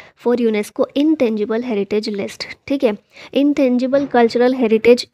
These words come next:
in India कितने हैं? टोटल फ़ोर्टीन है। लेटेस्ट जो है वैदिक चैंटिंग है, योगा है, दुर्गा पूजा है। और अगर आपको सिर्फ जानना है इंट-,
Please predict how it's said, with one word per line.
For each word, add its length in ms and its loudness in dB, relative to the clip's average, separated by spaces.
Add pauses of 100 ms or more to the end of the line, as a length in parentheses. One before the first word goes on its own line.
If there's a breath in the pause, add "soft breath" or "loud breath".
in 120 -6
India 400 0
कितने 320 0
हैं? 100 2
टोटल 280 0
फ़ोर्टीन 500 -6
है। 180 -6
लेटेस्ट 540 0
जो 80 0
है 200 0
वैदिक 420 -2
चैंटिंग 480 0
है, 220 0 (380 soft breath)
योगा 380 0
है, 220 -2
दुर्गा 320 -6
पूजा 300 -8
है। 160 -8 (320 loud breath)
और 240 -4
अगर 200 2
आपको 260 0
सिर्फ 220 2
जानना 340 0
है 180 0
इंट-, 260 -2